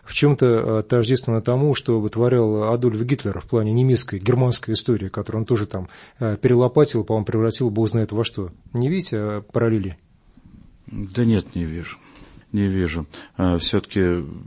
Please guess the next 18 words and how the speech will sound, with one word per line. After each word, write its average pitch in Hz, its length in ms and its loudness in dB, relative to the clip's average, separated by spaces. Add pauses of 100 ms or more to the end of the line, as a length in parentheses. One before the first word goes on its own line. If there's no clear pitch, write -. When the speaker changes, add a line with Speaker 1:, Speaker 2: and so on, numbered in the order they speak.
(140)
Speaker 2:
все-таки - 420 -2 (260)
я 101 160 2
бы 90 120 2
не 90 100 2
называл 87 500 2
украинцев 80 540 -6
нацистами. 85 640 -8 (140)
Не 101 220 0
стал 104 260 -2
бы. 80 160 -8 (260)
Это 127 320 0 (260)
против 139 480 0
национального 107 760 2
менталитета. 82 800 -8 (760)
У 117 200 0
Украины 139 380 4
ведь 127 180 -2
две, 143 300 0